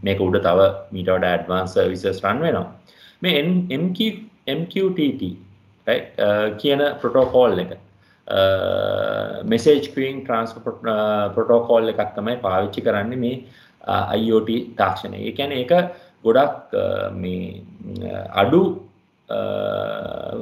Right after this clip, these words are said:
ෆ්‍රීකවන්සි එකක් තියෙන, අ, ප්‍රොටෝකෝල් එකක්. ඒ කියන්නේ කමියුනිකේෂන් පාවිච්චි කරන්නේ අපි නැරෝ බෑන්ඩ් කියලා කියනවා. දැන් අපි සාමාන්‍ය පාවිච්චි කරන ෆ්‍රීකවන්සි වලට වඩා වෙනස් ෆ්‍රීකවන්සිස් වලින් තමයි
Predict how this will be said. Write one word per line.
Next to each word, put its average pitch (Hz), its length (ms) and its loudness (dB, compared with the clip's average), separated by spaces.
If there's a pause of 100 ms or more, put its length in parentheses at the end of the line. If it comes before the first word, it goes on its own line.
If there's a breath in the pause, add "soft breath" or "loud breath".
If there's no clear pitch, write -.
(960)
ෆ්‍රීකවන්සි 151 540 4
එකක් 127 260 2
තියෙන, 120 240 2
අ, - 720 -8 (840)
ප්‍රොටෝකෝල් 120 600 4
එකක්. - 120 -8
ඒ 92 180 -8
කියන්නේ 98 240 -10
කමියුනිකේෂන් 135 640 -2
පාවිච්චි 113 440 -2
කරන්නේ 131 340 -4
අපි 120 160 -4
නැරෝ 107 580 4
බෑන්ඩ් 131 300 4
කියලා 87 240 -4
කියනවා. - 380 -14 (420 soft breath)
දැන් 90 220 -10
අපි - 160 -12
සාමාන්‍ය 104 540 0
පාවිච්චි 110 460 -2
කරන 117 240 0
ෆ්‍රීකවන්සි 110 520 -4
වලට 104 200 -2
වඩා 104 340 2
වෙනස් 107 360 0
ෆ්‍රීකවන්සිස් 101 640 -4
වලින් 90 260 -4
තමයි 92 320 -4